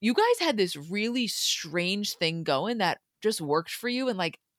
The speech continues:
who else are you gonna find that's down to play into it in the way that you both are, you know? Like, I don't know. It seems like <laughs> they found something good.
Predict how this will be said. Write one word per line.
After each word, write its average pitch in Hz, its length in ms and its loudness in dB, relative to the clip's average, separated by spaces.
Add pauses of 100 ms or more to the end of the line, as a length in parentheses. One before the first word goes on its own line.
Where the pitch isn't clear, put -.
(220)
who 277 180 -2
else 392 220 0
are 294 40 0
you 269 120 -2
gonna 233 180 0
find 220 260 -4
that's 170 140 -10
down 180 200 0
to 190 60 -6
play 175 260 -4
into 190 180 -6
it 147 60 -4
in 147 100 -6
the 151 40 -8
way 147 120 -2
that 139 80 -8
you 147 120 -4
both 147 280 -4
are, - 300 -6
you 175 120 -6
know? 175 220 0
Like, 175 200 -4 (480)
I 190 60 4
don't 220 100 0
know. 165 200 -2
It 220 120 -16
seems 214 220 -8
like 214 220 -4
<laughs> - 680 -8
they 175 100 -6
found 196 320 2
something 175 320 -4
good. 175 320 0